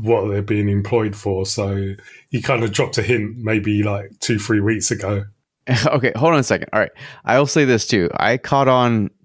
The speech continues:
Speaker 2: that they were doing this because I heard some things from some people that aren't supposed to be telling me anything like this back,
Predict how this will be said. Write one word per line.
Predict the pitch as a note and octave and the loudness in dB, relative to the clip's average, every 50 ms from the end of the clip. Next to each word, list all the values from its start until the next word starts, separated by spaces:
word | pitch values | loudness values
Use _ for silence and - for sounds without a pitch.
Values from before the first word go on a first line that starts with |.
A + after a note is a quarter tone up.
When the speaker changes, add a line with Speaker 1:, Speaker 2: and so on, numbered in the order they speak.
| _ - | _ -2
Speaker 2:
that | F#2+ F2 - | 0 0 2
they | - F#2+ G2 | 2 2 4
were | G2+ G#2 G#2 F#2+ | 4 4 2 2
doing | F2+ G#2 G2+ G2 F#2 F#2 | 2 2 2 2 2 2
this | F2+ F2 F2 - - | 2 0 0 -2 -4
because | - F#2 F2 - - G2 F2+ F2 F2 F2 E2 E2 - - | -4 -4 -4 -2 -2 0 0 2 2 0 0 -2 -4 -4
I | - F#2 F2+ F2+ F2+ | -2 0 0 2 0
heard | E2+ F#2+ F#2 F#2 E2+ | 0 0 -2 -2 -2
some | - A2 G#2 G2 | -2 -2 -2 0
things | F#2 G2 G2+ F#2+ - | 0 0 0 -2 -2
from | - G2+ F2+ | -4 -4 -2
some | - G#2+ G2 | -2 -2 -2
people | - G#2 F#2+ - F#2+ F#2 | -2 -2 -2 0 2 2
that | F2+ F2+ D2+ | 2 2 2
aren't | F2 F2+ F2 D2+ - | 0 -2 -2 -4 -8
supposed | - - F2+ - | -6 -4 -6 -4
to | - - | -4 -4
be | F#2+ F2+ | -6 -4
telling | - G#2 F#2+ F2 F2 | -2 -2 -2 0 0
me | F2 E2 E2 | -2 -2 -2
anything | E2+ E2+ D#2+ F2 E2+ E2+ | -2 -2 0 -2 -2 -2
like | E2 E2 - | -2 -4 -2
this | - G2 G#2 G2+ - - - - - - - - - _ - | 0 0 0 0 -2 -6 -12 -16 -20 -20 -20 -20 -14 _ -2
back, | G#2 G#2 G#2+ G#2 - _ | 0 0 0 -2 -6 _